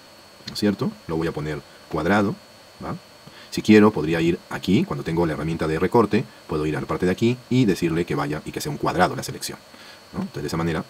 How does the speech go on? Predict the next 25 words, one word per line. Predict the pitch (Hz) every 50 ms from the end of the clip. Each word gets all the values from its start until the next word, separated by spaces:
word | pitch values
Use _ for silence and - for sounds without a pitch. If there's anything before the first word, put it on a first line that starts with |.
| - -
se | - 143
va, | 139 139 139 - - - - - - - - - -
puedo | - 143 123
moverlo, | 127 127 139 147 147 85 - - - - - - - -
¿ok? | - - - 131 - - - - - - - - - - - - - - - - - - - - - - - - - - - - - - - - - - - - - - - - - - - - - - - - - - - - - - - -
¿No? | 139
Más | 131 - -
o |
menos. | 170 208 - 139 139 - - - - - - - - - - - - - - -
Y | 104
de | 85
esta | - -
manera | 156 143 147 147
puedo | - 143 135 135 - - - - - - - - - - - - - - -
hacer | - - 156 139
así | - 98 92 - - - -
en | -
el | -
cuadro, | - - - - - - - - - - -
¿no? | - - - - - - - - -
Aprieto | - - - 123
Enter | 127 131 143 - - - - - - - - - - - - -
y |
listo, | - - - - -
¿no? | 208